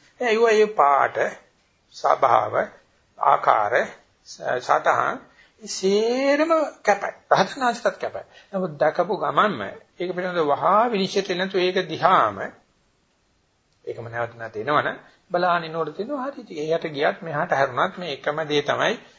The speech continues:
ඒ මේ විනාශ කළ පෙන්වන්නේ කියලා ඒ පෞද්ගලික ලක්ෂණ දැකලා පෞද්ගලික ලක්ෂණ හරහා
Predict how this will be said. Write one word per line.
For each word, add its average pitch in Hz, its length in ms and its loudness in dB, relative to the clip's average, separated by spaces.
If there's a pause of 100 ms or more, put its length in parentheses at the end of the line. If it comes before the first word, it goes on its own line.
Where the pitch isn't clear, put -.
(120)
ඒ 147 180 -2 (200)
මේ 127 340 -4 (840)
විනාශ 143 300 0
කළ 139 180 4
පෙන්වන්නේ 143 400 -4
කියලා 160 300 -2 (340)
ඒ 151 260 0
පෞද්ගලික 190 640 -2
ලක්ෂණ 180 500 -2
දැකලා 135 540 2 (500)
පෞද්ගලික 220 420 0
ලක්ෂණ 220 440 0
හරහා 170 560 4